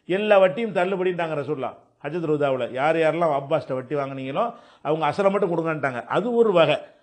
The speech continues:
அப்படி இல்லாம, நம்மள்ட்டே வட்டி வந்து பல கோடி வாங்கி வச்சிருக்கிறோம், மார்க்கம் தெரியாம வேணும்னு செஞ்சிருக்கக்கூடாது. மார்க்கம் தெரியாம செஞ்சு இன்னைக்கு தான் என்ன செய்றோம்? திருந்துறோம். ஆஹா, பெரிய தப்பு, நிரந்தர நரகம்னா நம்ம என்ன ஆகுறது? அல்லாஹ்வுக்கு எதிராக யுத்தம் செய்யற விஷயமா இருக்குதே,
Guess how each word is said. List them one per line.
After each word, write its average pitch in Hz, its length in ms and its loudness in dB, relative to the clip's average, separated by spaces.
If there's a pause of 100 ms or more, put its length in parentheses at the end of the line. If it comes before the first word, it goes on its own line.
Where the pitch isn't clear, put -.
(140)
அப்படி 220 340 -6
இல்லாம, 170 680 -2 (380)
நம்மள்ட்டே 196 380 2
வட்டி 190 280 2
வந்து 185 280 0 (540)
பல 165 160 0
கோடி 180 240 -2
வாங்கி 165 220 0
வச்சிருக்கிறோம், 151 520 -4 (180)
மார்க்கம் 175 340 -2
தெரியாம 151 400 -2
வேணும்னு 220 560 -4
செஞ்சிருக்கக்கூடாது. 180 560 -2 (440)
மார்க்கம் 180 440 -2
தெரியாம 185 380 0
செஞ்சு 160 240 -8
இன்னைக்கு 180 360 -6
தான் 196 180 -4
என்ன 165 120 -6
செய்றோம்? 175 280 -2
திருந்துறோம். 165 520 -4 (420)
ஆஹா, 113 360 -10
பெரிய 139 340 -14
தப்பு, 127 220 -14
நிரந்தர 160 380 -8
நரகம்னா 147 500 -8
நம்ம 127 80 -12
என்ன 139 240 -12
ஆகுறது? 117 280 -10
அல்லாஹ்வுக்கு 151 260 -6
எதிராக 139 480 -6 (180)
யுத்தம் 151 300 -4
செய்யற 185 160 0
விஷயமா 143 380 -6
இருக்குதே, 135 380 -6